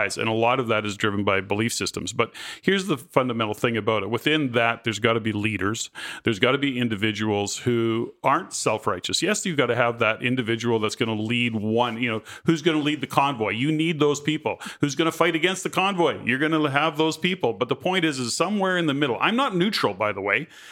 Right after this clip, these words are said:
uh, you know, and, and, and I don't, and I, I make no bones about that. I have a view of the world, but at the end of the day, I've, I've really become not self-righteous about it. I'm just observing. I have my view of the world,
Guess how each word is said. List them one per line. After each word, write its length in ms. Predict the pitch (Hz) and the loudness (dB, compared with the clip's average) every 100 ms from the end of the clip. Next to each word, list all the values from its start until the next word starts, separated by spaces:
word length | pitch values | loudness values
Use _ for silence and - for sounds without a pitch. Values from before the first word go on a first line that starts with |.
| - - | -8 -2
uh, 80 | - | 0
you 140 | 165 | 2
know, 200 | 131 139 | 2 0
and, 320 | - 147 135 123 | 0 0 2 0
and, 280 | 135 131 123 | 0 0 0
and 180 | 127 | 2
I 100 | 131 | 2
don't, 260 | 160 143 110 | 2 0 -2
and 160 | - 123 | -2 0
I, 220 | 127 120 | 2 0
I 20 | 123 | 0
make 240 | 127 123 | 0 0
no 140 | 127 | -2
bones 420 | 131 101 117 143 117 | -2 0 0 0 0
about 280 | 113 135 | 0 0
that. 120 | 107 107 | 0 0
I 80 | |
have 160 | 123 135 | 2 0
a 80 | 117 | -2
view 240 | 107 135 | -2 -2
of 80 | 127 | 0
the 80 | 110 | -2
world, 380 | 110 156 120 107 | 0 2 2 0
but 120 | 120 | -2
at 140 | 127 | -2
the 100 | 127 | 0
end 100 | 151 | 0
of 80 | 156 | 0
the 80 | 131 | -2
day, 380 | 120 135 123 107 - - - | 0 0 0 -4 -12 -8 0
I've, 260 | 127 113 185 - | 0 -2 -14 -2
I've 200 | 135 127 | 0 2
really 360 | 120 139 185 180 | 0 2 2 2
become 460 | 143 - 143 123 | -2 0 0 2
not 220 | 117 123 120 | 2 2 0
self-righteous 640 | 127 110 113 110 - - | 0 0 0 0 0 -2
about 300 | 117 104 104 | 0 0 0
it. 80 | 104 | 0
I'm 160 | 120 | 0
just 220 | 117 131 135 | 0 -2 -2
observing. 580 | 113 104 113 120 147 | -2 0 2 2 0
I 140 | 101 110 | 0 2
have 180 | 117 120 | 2 0
my 140 | 110 | -2
view 240 | 104 117 | -2 -2
of 80 | 110 | 0
the 80 | 107 | -2
world, 480 | 107 139 123 110 | 0 2 2 0